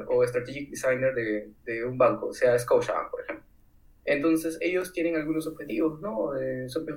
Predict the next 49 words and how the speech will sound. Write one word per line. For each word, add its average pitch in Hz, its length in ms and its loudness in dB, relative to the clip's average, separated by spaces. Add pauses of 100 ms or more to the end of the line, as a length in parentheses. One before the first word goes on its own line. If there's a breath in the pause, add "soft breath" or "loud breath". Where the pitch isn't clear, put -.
su 147 120 0
objetivo 165 360 0
puede 170 140 6
ser 170 160 6
adquirir 151 360 2
usuarios 160 300 2
para - 140 0
su - 100 -10
plataforma - 460 -2
digital. - 440 2 (440)
Entonces, 170 460 0
¿cómo 202 200 2
lo 196 100 8
hacemos? 185 460 0 (120)
Hay 196 140 -2
muchas 214 340 -6
maneras, 175 420 0
¿no? 190 300 0
De 135 80 2
repente 175 360 4
yo 175 140 10
agarro 185 320 8
y 160 120 2
hago 156 120 6
investigación 165 480 2
con 170 120 -2
mis 160 80 -4
usuarios 143 440 0 (480)
y 135 100 0
entiendo 160 500 4
que, 156 440 4 (240)
eh, 127 760 0
el 147 120 -6
problema 170 400 4
no 180 140 4
es 180 120 -2
que, 180 520 0 (100)
no 160 80 -2
es 160 60 -2
que 175 80 -4
no 170 100 0
encuentren 170 580 2
o, 143 80 2
o 131 180 0
no 156 120 2
les 160 140 4
llame 170 160 2
la - 80 6
atención 151 760 0